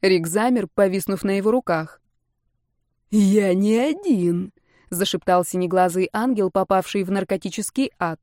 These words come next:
Он из-под лобья взирал на Сашу жутким взглядом, которого тот не пугал.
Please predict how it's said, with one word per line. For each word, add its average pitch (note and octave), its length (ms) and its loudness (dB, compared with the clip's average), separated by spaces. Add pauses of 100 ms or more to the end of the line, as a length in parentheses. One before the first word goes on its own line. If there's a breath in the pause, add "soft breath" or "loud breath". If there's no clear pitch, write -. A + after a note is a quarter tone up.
(760 soft breath)
Он G3 200 2
из-под F#3 320 -2
лобья F#3+ 300 2
взирал F#3 360 2
на F#3 120 2
Сашу A#3+ 420 -2
жутким G3 420 -2
взглядом, G3+ 580 -2
которого G3 400 -2
тот - 220 -2
не G#3 100 0
пугал. E3+ 560 -4